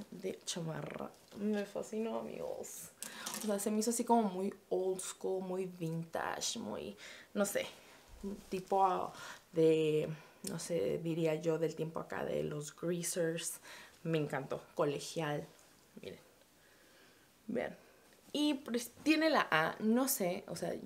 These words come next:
la marca es Shein, pero tiene la A, que para mi niño de todas maneras funciona súper bien, porque sus apellidos empiezan con la A, los dos. Entonces,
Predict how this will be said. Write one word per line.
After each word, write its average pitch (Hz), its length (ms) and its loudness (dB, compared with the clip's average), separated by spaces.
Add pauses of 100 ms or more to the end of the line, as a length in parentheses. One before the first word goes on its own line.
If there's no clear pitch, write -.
(160)
la 160 160 2
marca 165 300 0
es - 180 -2
Shein, 208 420 0
pero 165 200 0
tiene 165 440 -2 (120)
la - 180 -2
A, 170 300 0 (500)
que 240 220 6
para 196 640 6
mi 202 100 2
niño 190 360 -2
de 185 100 -2
todas 180 240 -2
maneras 165 400 -2 (280)
funciona 208 520 2
súper - 280 -4
bien, 160 200 -4
porque 226 340 2
sus 196 240 -4
apellidos 156 560 -2
empiezan 165 500 -6 (140)
con - 340 -6
la - 140 -4
A, - 200 0 (220)
los 151 220 0
dos. - 320 -2 (260)
Entonces, 160 720 0